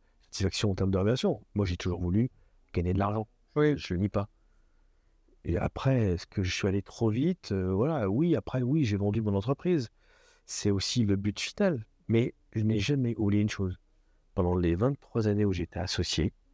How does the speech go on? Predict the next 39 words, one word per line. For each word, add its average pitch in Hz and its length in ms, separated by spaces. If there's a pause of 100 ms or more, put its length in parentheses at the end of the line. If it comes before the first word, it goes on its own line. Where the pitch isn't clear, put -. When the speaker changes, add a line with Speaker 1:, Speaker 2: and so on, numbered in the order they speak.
(560)
Speaker 1:
où 95 120
j'avais 85 220
ce - 100
pouvoir 101 440
décisionnaire, 82 720 (1120)
en 80 140
agence, 82 500 (400)
il - 20
y 85 40
a 85 40
toujours 98 360
eu 98 200 (460)
une 110 160
part 95 400 (640)
d'investissement. 104 600 (520)
Je - 80
parle 110 160
pas 113 100
de 104 60
la 98 60
part 107 180
de 104 60
l'État 104 220
qui - 120
est - 80
Speaker 2:
Oui. 127 120
Speaker 1:
obligatoire, 95 380
hein. 85 140 (120)
Speaker 2:
Oui, 135 140
Speaker 1:
C'est 123 120
Speaker 2:
bien 120 60
Speaker 1:
ça - 80
Speaker 2:
sûr. 120 80
Speaker 1:
pour 98 120
payer 92 140
directement. 95 360 (500)
Une 120 140
part 107 200
d'investissement 98 600